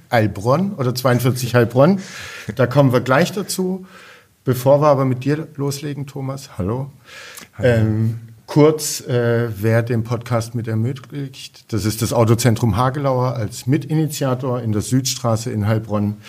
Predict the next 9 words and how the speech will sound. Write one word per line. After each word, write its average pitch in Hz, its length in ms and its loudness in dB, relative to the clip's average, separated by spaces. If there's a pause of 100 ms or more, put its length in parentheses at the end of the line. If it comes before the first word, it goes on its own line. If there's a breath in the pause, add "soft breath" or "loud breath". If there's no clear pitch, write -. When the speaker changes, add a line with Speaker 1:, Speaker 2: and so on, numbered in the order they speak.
(600 loud breath)
Speaker 1:
Da 110 380 4
ist - 260 -6
man 113 100 2
gut 113 220 0
beraten, 107 600 2
wenn 98 160 4
man 101 320 4
sich... - 460 -10
Äh, 101 280 -10